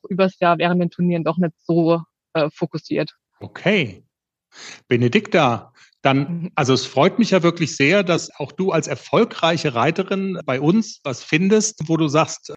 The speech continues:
Speaker 2: hey, es macht Spaß, da zuzuhören bei den beiden Dusseln. Also das muss ich ja schon
Speaker 1: <laughs>
Speaker 2: sagen. Äh,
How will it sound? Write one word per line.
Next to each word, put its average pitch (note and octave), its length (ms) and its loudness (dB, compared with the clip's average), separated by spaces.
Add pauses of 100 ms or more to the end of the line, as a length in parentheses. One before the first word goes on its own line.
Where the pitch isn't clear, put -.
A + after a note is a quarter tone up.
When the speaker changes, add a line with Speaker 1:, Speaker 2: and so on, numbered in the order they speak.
(100)
Speaker 2:
hey, E3+ 220 2
es E3+ 200 -2
macht D3 200 -2
Spaß, D#3 340 0
da F3+ 200 0
zuzuhören B2 580 -2
bei A2+ 140 -2
den A#2 180 -4
beiden A2 520 -4 (340)
Dusseln. D#3+ 560 2
Also A#2+ 280 -2
das - 160 0
muss D#3+ 120 -2
ich - 40 -4
ja D#3 80 0
schon A#2+ 240 0
Speaker 1:
<laughs> - 0 -
Speaker 2:
sagen. D#3+ 420 -2 (1000)
Äh, F#3+ 120 -8